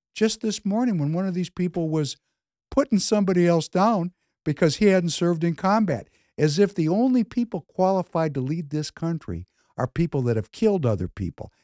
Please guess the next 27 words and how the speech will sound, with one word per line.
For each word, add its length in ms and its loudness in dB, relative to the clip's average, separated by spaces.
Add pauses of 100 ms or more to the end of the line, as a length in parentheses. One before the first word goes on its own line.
(120)
And 140 -4
to 100 -2
this 280 -2
I 140 2
say, 460 -2 (580)
B 260 4
S. 440 -6 (520)
These 200 0
people 560 0
are 340 -2 (260)
dumb. 440 6 (960)
Just 300 -2
dumb. 400 4 (1080)
Like 300 2
when 180 0
any 360 2
regime 420 0
comes 340 -2
to 80 -4
the 160 0
end, 120 0
it 100 -4
gets 240 -6
decrepit, 680 -2
it 80 -4
becomes 400 -6
corrupt. 640 -2